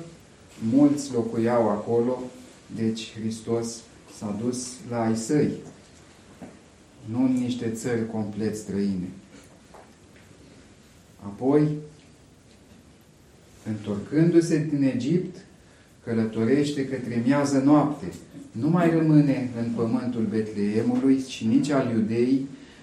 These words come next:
ci se duce în Galileea. Acest drum către miază noapte va fi mai târziu drumul pe care o vor apuca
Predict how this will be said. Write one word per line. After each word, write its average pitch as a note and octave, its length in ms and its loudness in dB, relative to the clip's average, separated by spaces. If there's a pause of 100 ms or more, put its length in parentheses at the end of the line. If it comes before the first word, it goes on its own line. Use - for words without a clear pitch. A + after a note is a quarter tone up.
(140)
ci A2+ 160 -10
se A2+ 160 -6
duce A#2 460 -4 (280)
în G#2 180 -6
Galileea. G#2+ 640 0 (720)
Acest G#2+ 440 -6
drum D3+ 380 4
către A#2 360 -4
miază B2+ 380 2
noapte C#3 500 2 (600)
va A2+ 180 -6
fi C3+ 500 2 (100)
mai A2+ 200 -2
târziu B2 640 0 (480)
drumul D3+ 760 2
pe B2 140 -6
care B2+ 480 -2
o A#2 120 -4
vor A#2+ 220 -2
apuca A#2+ 720 2